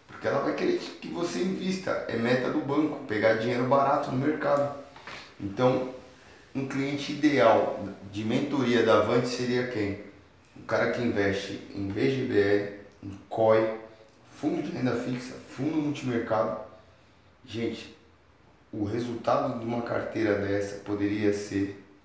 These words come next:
quatro vezes maior se você fechar conosco uma mentoria de investimento,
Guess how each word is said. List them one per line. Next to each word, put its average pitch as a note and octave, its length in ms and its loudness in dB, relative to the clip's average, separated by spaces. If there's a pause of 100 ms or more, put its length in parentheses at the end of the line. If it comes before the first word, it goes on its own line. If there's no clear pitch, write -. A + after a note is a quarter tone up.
(160)
quatro G#2+ 440 4
vezes G2+ 380 -2
maior G#2 560 0 (720)
se - 260 -12
você G2 500 -2 (420)
fechar - 920 0
conosco G#2+ 420 -2
uma G#2+ 200 0
mentoria A2 720 -2 (840)
de A#2+ 400 -6 (760)
investimento, G#2+ 800 -4